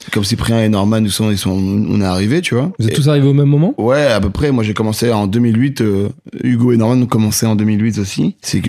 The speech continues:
Speaker 1: eux qui m'ont é-, évidemment beaucoup aussi inspiré quand je voyais leurs sketchs et tout ça. Et, euh, et on a évolué après ensemble, pour former un peu, euh, la première génération des youtubeurs, tu vois.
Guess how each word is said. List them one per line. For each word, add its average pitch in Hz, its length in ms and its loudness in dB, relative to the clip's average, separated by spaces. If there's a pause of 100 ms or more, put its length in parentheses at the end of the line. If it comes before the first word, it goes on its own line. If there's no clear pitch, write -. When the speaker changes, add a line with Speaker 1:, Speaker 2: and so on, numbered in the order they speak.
(100)
Speaker 1:
eux 123 40 2
qui 110 180 -2
m'ont 101 180 2
é-, 98 40 2
évidemment 98 760 0
beaucoup 95 280 -2
aussi 98 200 -2
inspiré 92 400 -2
quand 95 140 -2
je 95 60 -2
voyais 98 140 0
leurs 90 120 -4
sketchs - 240 -4
et 92 40 -2
tout - 100 -10
ça. - 240 -4 (120)
Et, 120 160 2
euh, 92 520 -2 (100)
et 101 120 -2
on 101 140 0
a 101 40 2
évolué 104 280 2
après 107 240 -2
ensemble, 101 560 0 (500)
pour 92 120 -4
former 110 380 2
un 95 200 0
peu, 101 260 0
euh, 92 160 -2
la - 180 -4
première 139 440 0
génération 110 420 2
des 104 80 2
youtubeurs, 110 420 -2
tu - 120 -6
vois. 110 80 -4